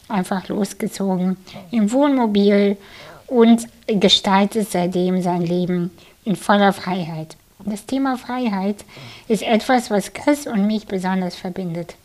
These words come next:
Ähm, beide auf unterschiedliche Art und Weise, aber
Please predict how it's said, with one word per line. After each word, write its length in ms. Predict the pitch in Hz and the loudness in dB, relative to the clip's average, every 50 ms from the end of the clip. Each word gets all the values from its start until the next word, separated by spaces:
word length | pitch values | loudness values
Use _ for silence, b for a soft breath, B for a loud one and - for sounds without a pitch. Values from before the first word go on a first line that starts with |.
| B B B B B B B B B B B B B B B _ _ _ - - 208 | B B B B B B B B B B B B B B B _ _ _ -12 -8 -6
Ähm, 300 | 233 247 214 202 208 202 | -2 2 2 4 4 4
beide 340 | 202 208 226 254 262 277 254 | 4 4 4 4 4 2 0
auf 140 | 214 - | 0 -2
unterschiedliche 760 | - 240 226 277 277 262 - - 254 - 247 240 - - 226 214 | 0 0 2 4 4 2 2 -2 -4 -2 -2 -2 0 0 -2 -2
Art 300 | - 185 208 214 202 - | 0 2 2 2 2 2
und 180 | 247 214 185 185 | 0 -2 0 2
Weise, 440 | 190 196 226 269 277 262 254 233 220 | 4 4 4 4 2 0 0 -2 -2
aber 540 | - 220 190 190 202 196 196 196 196 190 | 0 0 0 0 2 0 2 0 0 -2